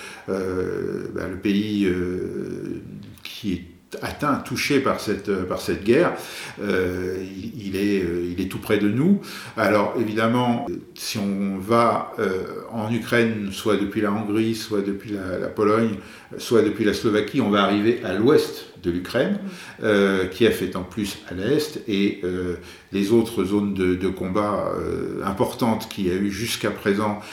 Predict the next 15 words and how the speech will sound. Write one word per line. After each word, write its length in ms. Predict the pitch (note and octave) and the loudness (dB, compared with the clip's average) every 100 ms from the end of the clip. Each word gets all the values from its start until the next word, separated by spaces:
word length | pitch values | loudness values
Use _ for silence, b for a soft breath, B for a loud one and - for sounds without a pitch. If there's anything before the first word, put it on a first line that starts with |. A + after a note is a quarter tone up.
| B - | B -8
étant 400 | F#2+ G#2+ G#2+ A2+ | -6 -2 -2 0
elles 260 | G2+ G2+ G2 | 0 0 0
aussi, 580 | F#2+ - A#2 A2+ A2+ | -2 -4 -4 0 2
euh, 260 | G2+ F#2 F#2 | 2 2 -2
soit 220 | F2 A2+ | -2 2
au 80 | G2+ | 2
niveau 240 | G2 G2 | 2 0
de 80 | F#2+ | -4
Kiev, 320 | - G#2 G#2 | -2 0 0
soit 240 | G2+ - F#2+ | 0 -2 -2
encore 320 | G2 A#2 - | 0 0 0
plus 200 | G#2 G2 | 0 2
à 60 | F#2+ | 2
l'est. 360 | C3+ E3 - B B B B A#2 | 2 0 -4 B B B B 0
Euh, 300 | G2+ G2 | 4 4